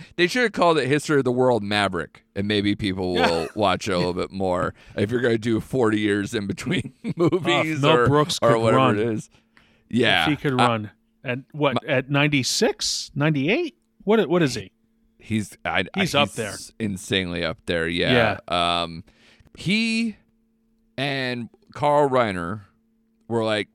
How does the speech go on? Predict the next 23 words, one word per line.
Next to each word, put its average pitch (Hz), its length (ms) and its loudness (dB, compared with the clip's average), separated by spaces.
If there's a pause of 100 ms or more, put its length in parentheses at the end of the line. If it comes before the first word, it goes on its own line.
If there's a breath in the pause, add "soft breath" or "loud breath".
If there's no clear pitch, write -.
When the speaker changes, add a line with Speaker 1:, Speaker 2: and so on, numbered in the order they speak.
(180)
Speaker 1:
best 120 180 2
Speaker 2:
Yep. 113 160 -4
Speaker 1:
friends. 92 720 -6 (600 soft breath)
Speaker 2:
Yep. 123 140 -6
Speaker 1:
Um, 98 520 0
and 98 500 0
they're 107 240 0
all 120 720 2
around 110 440 -2
that 104 160 -2
'cause 101 180 -8
he 131 140 -4
did, 127 300 2
like, 95 460 -4 (380)
he 117 100 -8
was 131 140 -6
with 104 160 -10
Sid 127 300 -6
Caesar 127 600 -2
back 101 320 -4
in, 101 100 -6
like, 92 260 -6
the 82 100 -8